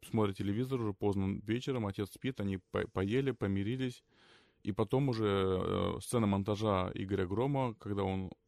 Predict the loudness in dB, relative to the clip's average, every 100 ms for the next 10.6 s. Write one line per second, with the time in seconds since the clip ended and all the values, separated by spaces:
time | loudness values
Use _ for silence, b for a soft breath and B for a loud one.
0 | -4 -4 -2 -2 -2 -2 -2 0 0 -2
1 | -2 -2 -4 -2 -4 -2 -6 -4 -4 -4
2 | -6 -4 -4 -2 -2 -2 -4 -8 -6 -2
3 | -2 -2 -2 -2 -2 -4 -2 -4 -2 -4
4 | 0 0 -2 -4 -4 -2 -2 -2 -2 -2
5 | -4 -10 B B B B B B -6 -2
6 | -2 -2 -2 0 0 0 0 2 2 0
7 | -2 -4 -2 0 0 0 0 -2 -4 -4
8 | -4 -4 -4 -4 -6 -4 -2 -4 -6 B
9 | B B B -2 0 2 2 2 2 0
10 | 0 2 4 4 2 0